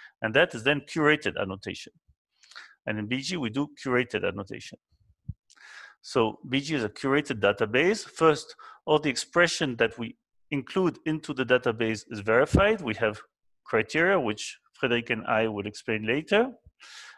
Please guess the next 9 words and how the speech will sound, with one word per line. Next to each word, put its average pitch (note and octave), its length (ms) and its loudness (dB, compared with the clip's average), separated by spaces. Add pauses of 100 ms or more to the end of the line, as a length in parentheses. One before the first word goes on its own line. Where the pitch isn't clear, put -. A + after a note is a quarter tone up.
(100)
And A#2+ 180 -4
cri-, - 380 -2
data D3+ 280 4
which A#2 200 0
does A#2 140 -2
not C#3+ 260 -2
fulfill B2 340 -6
this G#2 140 -8
criteria E3+ 600 0